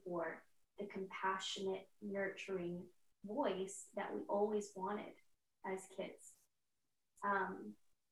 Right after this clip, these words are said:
and so that's kind of the same thing, listening, waiting to listen for that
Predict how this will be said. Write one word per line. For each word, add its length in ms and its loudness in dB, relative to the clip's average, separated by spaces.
and 180 2
so 120 2
that's 300 4
kind 160 0
of 60 -2
the 80 -4
same 200 -2
thing, 280 0
listening, 500 -4
waiting 460 -2
to 60 -4
listen 340 -4
for 480 0
that 320 2